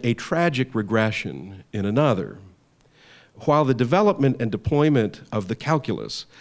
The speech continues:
and advanced quantitative analysis in the sciences has rendered a wealth of knowledge regarding a particular but incomplete slice of material bodies in motion, the rejection of form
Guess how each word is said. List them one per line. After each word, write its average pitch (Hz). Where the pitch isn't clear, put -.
and 113
advanced 127
quantitative 123
analysis 127
in 101
the 101
sciences 113
has 127
rendered 160
a 139
wealth 127
of 139
knowledge 143
regarding 127
a 113
particular 120
but 117
incomplete 196
slice -
of 110
material 131
bodies 101
in 107
motion, 117
the 131
rejection 139
of 110
form 117